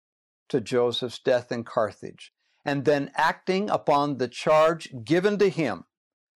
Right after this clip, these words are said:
by the prophet Joseph Smith, Brigham would live out the rest of his days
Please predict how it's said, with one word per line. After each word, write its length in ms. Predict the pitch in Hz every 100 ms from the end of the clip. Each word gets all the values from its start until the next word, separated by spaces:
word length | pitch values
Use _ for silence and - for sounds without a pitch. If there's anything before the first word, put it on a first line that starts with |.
| _ _ -
by 180 | 135
the 140 | 123 127
prophet 440 | - 131 127 -
Joseph 460 | 127 143 131 - 131
Smith, 380 | - 123 139 - _ _ -
Brigham 420 | 113 160 160 165
would 180 | 139 135
live 220 | 139 135
out 240 | 135 131
the 120 | 127 107
rest 340 | 131 165 -
of 100 | 147
his 200 | 165 -
days 460 | - 113 107 110